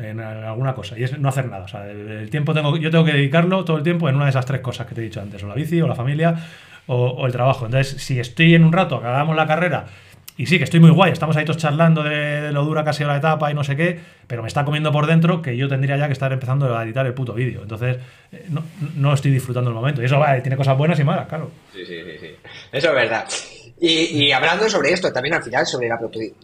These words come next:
Speaker 2: productividad, sobre el trabajo, sobre, pues, el tema de dedicación y demás,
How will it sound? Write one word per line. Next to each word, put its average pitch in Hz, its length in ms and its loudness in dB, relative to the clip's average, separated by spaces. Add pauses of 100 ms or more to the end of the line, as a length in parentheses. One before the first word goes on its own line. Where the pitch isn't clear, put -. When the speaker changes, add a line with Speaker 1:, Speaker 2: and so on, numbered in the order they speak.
Speaker 2:
productividad, 139 840 0
sobre 104 260 -8
el 98 40 -14
trabajo, 135 720 0
sobre, 98 760 -6
pues, - 220 -16
el 85 120 -20
tema 107 200 -10
de 104 60 -8
dedicación 98 520 -10
y 95 60 -12
demás, - 720 -12